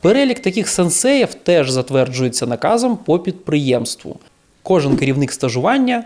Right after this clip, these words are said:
має пройти навчання в спеціалізованому навчальному центрі відповідно до тих напрямків, які він очолює як керівник. Окрім відповідної кваліфікації, кожен керівник стажування має пройти навчання в спеціалізованому навчальному центрі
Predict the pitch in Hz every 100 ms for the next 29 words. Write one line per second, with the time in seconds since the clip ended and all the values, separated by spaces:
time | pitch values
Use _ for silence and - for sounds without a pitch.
0 | - 139 139 123 117 123 123 - 123 -
1 | 123 - - 220 226 - 131 - 123 120
2 | 131 120 117 120 117 - 123 113 113 110
3 | 185 240 240 226 - _ 135 156 - 139
4 | 135 127 123 117 117 131 - 131 202 240
5 | 233 - 233 - 151 - 151 - 135 135
6 | 143 - 127 - 123 117 110 - - -
7 | 113 135 - - 120 110 110 107 - 247
8 | 214 160 143 151 156 143 131 - 127 127
9 | 135 247 269 147 127 165 139 131 143 139
10 | 143 131 - 123 127 196 254 160 143 147
11 | 135 131 127 156 143 - 131 123 - 165
12 | 240 220 - 143 - 123 123 160 220 202
13 | 185 180 139 127 - 139 151 151 147 139
14 | - - 123 120 120 147